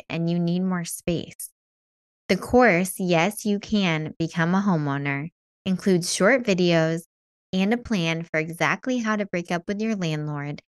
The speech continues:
and find that backyard you've been dreaming of. Binge watch the course in just a few hours. Included with the course is access to my exclusive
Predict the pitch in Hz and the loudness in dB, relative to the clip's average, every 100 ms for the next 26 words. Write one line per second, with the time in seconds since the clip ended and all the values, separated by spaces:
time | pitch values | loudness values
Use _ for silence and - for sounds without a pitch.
0 | _ _ - 165 - 160 196 220 214 - | _ _ -2 -2 0 2 4 4 2 0
1 | 180 180 - 165 160 170 175 190 208 196 | -2 -2 0 0 0 -2 -2 0 -2 -4
2 | 175 151 147 95 85 - - _ _ _ | -4 -4 -4 -6 -6 -6 -8 _ _ _
3 | _ _ _ _ _ 202 214 233 - 226 | _ _ _ _ _ 4 6 4 4 2
4 | 220 - 233 226 185 165 160 - - 170 | 2 0 -4 -2 2 2 0 -6 -6 -6
5 | 160 160 170 - 185 - 185 170 - 143 | -2 -2 -2 -2 -6 -2 0 2 2 0
6 | - - - - - _ _ _ _ _ | -2 -6 -8 -12 -16 _ _ _ _ _
7 | - 208 208 269 311 254 190 175 - 160 | 0 0 4 4 4 2 0 -2 0 0
8 | 160 170 - 180 165 - 185 - 202 - | 0 -4 -6 -6 -2 -2 -2 -2 -4 -4
9 | 185 170 160 - 190 - - 220 240 269 | -2 0 0 -2 -8 -10 0 0 2 0